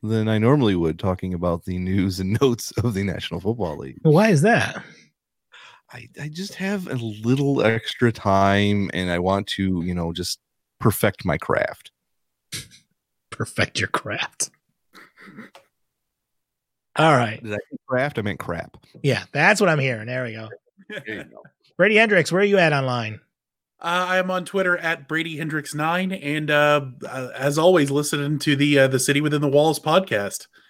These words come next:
Speaker 3: We've,
Speaker 2: Yeah.
Speaker 3: uh, released two episodes, and, uh, we're working on the third right now.
Speaker 2: And I'm harassing the shit out of Josh over there.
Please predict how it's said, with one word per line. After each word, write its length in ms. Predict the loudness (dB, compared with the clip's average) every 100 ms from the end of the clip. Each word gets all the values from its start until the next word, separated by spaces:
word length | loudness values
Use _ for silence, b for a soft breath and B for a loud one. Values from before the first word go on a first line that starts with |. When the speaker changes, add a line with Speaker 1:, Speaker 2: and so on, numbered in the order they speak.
| b b b -2
Speaker 3:
We've, 140 | 2
Speaker 2:
Yeah. 160 | 4 4
Speaker 3:
uh, 40 |
released 360 | 4 2 2 2
two 160 | 4 4
episodes, 540 | 4 2 4 4 2
and, 160 | 2 2
uh, 100 | 2
we're 200 | 4 4
working 320 | 2 0 2
on 100 | 2
the 80 | 2
third 260 | 4 4
right 160 | 4 2
now. 280 | 2 0 -2 _ -12 -4
Speaker 2:
And 120 | 0
I'm 100 | 2
harassing 460 | 4 4 4 2
the 80 | 0
shit 280 | 0 2 4
out 140 | 4
of 60 | 2
Josh 360 | 4 4 4 2
over 200 | 0 0
there. 340 | 0 0